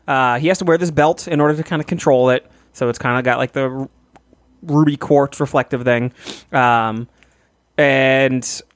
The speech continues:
he could die from it if he uses the power too much. Uh, so he's not very good with it. He's just learning how to use the ability still. Um, but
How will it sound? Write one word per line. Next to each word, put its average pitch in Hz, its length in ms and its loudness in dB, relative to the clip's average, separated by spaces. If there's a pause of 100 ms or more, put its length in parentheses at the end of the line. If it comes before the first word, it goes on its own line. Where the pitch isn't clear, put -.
(160)
he 170 840 -2 (440)
could 247 520 0
die 143 280 2
from 202 200 0
it 214 100 2
if 175 80 -2
he 123 60 -4
uses 139 260 0
the 127 80 -2
power 131 280 0
too - 300 0
much. 175 380 -2 (320)
Uh, 117 380 0
so 147 120 -2
he's 143 100 0
not 196 160 2
very 190 220 0
good 135 440 -2
with 160 140 2
it. 180 220 2 (240)
He's 131 200 -8
just 143 200 -4
learning 135 320 0
how 143 80 0
to 127 60 0
use 127 180 0
the 127 80 0
ability 120 380 0
still. 120 380 0 (340)
Um, 117 580 -2
but 147 400 -2